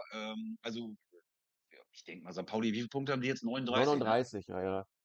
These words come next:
Speaker 2: Kiel, Kiel hat
Speaker 1: Ja.
Speaker 2: jetzt ja verloren am Wochenende gegen, gegen, das war ja, das war ja 'n,
Speaker 1: Hab ich
Speaker 2: war
Speaker 1: kur-, hab ich kurz reingeguckt, muss aber sagen, Kiel hat ehrlich gesagt nicht schlecht gespielt, hat auch, glaub ich,
Speaker 2: Mhm.
Speaker 1: einmal Pfosten, einmal Latte
Speaker 2: Ja,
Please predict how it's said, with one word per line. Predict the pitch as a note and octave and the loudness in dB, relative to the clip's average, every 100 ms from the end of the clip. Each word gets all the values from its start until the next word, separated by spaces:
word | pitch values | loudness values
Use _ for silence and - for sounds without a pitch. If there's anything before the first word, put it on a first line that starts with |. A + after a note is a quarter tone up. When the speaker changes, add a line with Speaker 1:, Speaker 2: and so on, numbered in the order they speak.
| _ - | _ 4
Speaker 2:
Kiel, | D#3+ - | 4 4
Kiel | F#3 G3+ | 4 4
hat | F#3 | 4
Speaker 1:
Ja. | |
Speaker 2:
jetzt | E3+ E3+ | 2 2
ja | D#3+ | 0
verloren | - D3 D#3 E3+ F3+ | 2 4 4 4 2
am | E3+ | 0
Wochenende | E3+ D#3 B2 E3 D#3+ | -2 -2 -4 -2 -4
gegen, | D3+ D3+ D3+ | -4 -4 -4
gegen, | D3 D3 C#3+ | -4 -4 -4
das | C3+ | -4
war | C3 | 0
ja, | C3 C3 B2+ _ _ _ - - | 2 2 -2 _ _ _ -20 -14
das | - A2 | -4 2
war | B2+ | 6
ja | C3 | 6
'n, | C3 | 6
Speaker 1:
Hab | |
ich | C#3+ | 4
Speaker 2:
war | A#2+ | 4
Speaker 1:
kur-, | G3+ - | 0 -2
hab | D#3 | -2
ich | F#3+ | -2
kurz | - F3+ E3+ G2+ | -2 -4 -4 -6
reingeguckt, | A2+ E3 E3+ D3 | -8 -8 -10 -12
muss | D3 | -10
aber | D#3 C#3 | -8 -6
sagen, | B2+ B2+ | -6 -10
Kiel | - C3+ | -14 -6
hat | C#3+ - - | -8 -8 -12
ehrlich | A2 B2 A#2 | -10 -8 -8
gesagt | A2 - | -8 -6
nicht | C3 - | -6 -4
schlecht | D3+ - | -8 -8
gespielt, | A2 - F#2+ F#2 | -10 -10 -8 -6
hat | G#2+ | -4
auch, | A2 | -6
glaub | - A2 | -2 -2
ich, | G#2+ | -2
Speaker 2:
Mhm. | |
Speaker 1:
einmal | G#2 A#2+ | -2 -4
Pfosten, | G#2+ B2+ B2 - | -4 -6 -8 -6
einmal | G#2 G#2 | 0 2
Latte | F#2+ A2+ C#3+ | 2 0 0
Speaker 2:
Ja, | C3+ D3 | 0 0